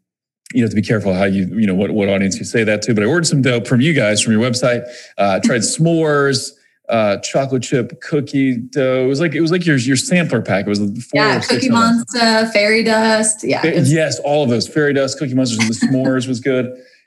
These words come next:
Speaker 1: And I made the fatal error of letting my kids know. Now, I can't remember if I told you is, but I, I've got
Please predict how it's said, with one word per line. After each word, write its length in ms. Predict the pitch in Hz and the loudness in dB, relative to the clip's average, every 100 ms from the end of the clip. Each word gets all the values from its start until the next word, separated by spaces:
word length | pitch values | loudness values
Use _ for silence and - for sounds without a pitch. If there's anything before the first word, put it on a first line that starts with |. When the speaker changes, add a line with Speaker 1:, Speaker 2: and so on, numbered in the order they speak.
| _ | _
Speaker 1:
And 120 | 131 | 0
I 40 | 127 | 2
made 300 | 127 170 180 | 2 0 0
the 80 | 131 | -4
fatal 520 | - 143 151 180 147 | -2 0 0 0 0
error 520 | 110 104 92 90 90 _ _ _ _ - | 0 0 0 -2 -8 _ _ _ _ -2
of 360 | 113 113 107 - - _ | 0 0 -4 -8 -14 _
letting 320 | 117 113 120 117 | 0 2 2 2
my 140 | 107 | 0
kids 400 | 90 - 110 90 | -4 -4 -2 0
know. 140 | 95 | 0
Now, 100 | 95 | 2
I 80 | 98 | 0
can't 120 | 98 | -2
remember 180 | 175 180 | -2 -2
if 80 | 190 | -2
I 80 | 117 | -2
told 340 | - 135 123 | -2 -2 -2
you 160 | 131 135 | 0 0
is, 260 | 131 131 | 0 -2
but 140 | 120 104 | -2 -2
I, 140 | 82 - - | -2 -4 -10
I've 220 | 104 - | -12 -8
got 140 | - | -8